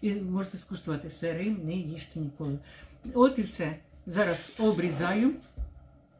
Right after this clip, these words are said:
замочую на хвилиночку і далі працюю. Так, хліб замочила, обрізала шкуринки. Ем, е, хто, може, перемелює,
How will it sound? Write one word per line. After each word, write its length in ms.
замочую 580
на 100
хвилиночку 720
і 180
далі 320
працюю. 340
Так, 200
хліб 220
замочила, 680
обрізала 540
шкуринки. 800
Ем, 240
е, 120
хто, 540
може, 340
перемелює, 1000